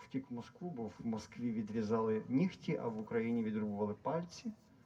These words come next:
за те саме. Це така метафора, чи відома. Е, от. Ну, а Алугорську вбили молотком в Василькові по голові в її, в ха-,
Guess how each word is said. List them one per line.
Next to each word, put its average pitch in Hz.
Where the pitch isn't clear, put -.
за 120
те 233
саме. 151
Це -
така -
метафора, 135
чи -
відома. 110
Е, 127
от. 120
Ну, 196
а 139
Алугорську 143
вбили 123
молотком 117
в 110
Василькові 185
по 117
голові 127
в 117
її, 117
в 117
ха-, -